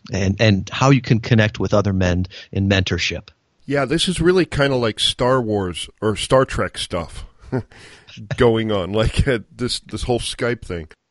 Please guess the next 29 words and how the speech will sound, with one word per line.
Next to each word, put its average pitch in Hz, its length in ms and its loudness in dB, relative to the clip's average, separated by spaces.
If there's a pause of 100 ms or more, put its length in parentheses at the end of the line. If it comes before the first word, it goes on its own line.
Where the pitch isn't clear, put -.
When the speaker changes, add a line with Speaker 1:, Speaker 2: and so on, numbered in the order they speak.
(180)
Speaker 2:
And 139 160 0
we 196 120 2
have 196 200 4
some 156 120 -6
things 170 260 0
in 139 120 -4
common 151 340 0
'cause 117 520 -4
you 135 220 -6
joined 143 400 2
the 127 60 2
Navy 127 240 2
when 120 160 0
you 120 120 0
were 113 120 0
seventeen, 113 880 -2 (500)
and 110 180 0
I 127 120 4
was 123 160 4
seventeen 127 580 0
when 110 140 2
I 104 80 2
signed 110 340 0
up 104 140 0
for 104 100 -8
the 101 140 0
Army 107 360 0 (320)
as 92 200 -8
well. 98 340 -2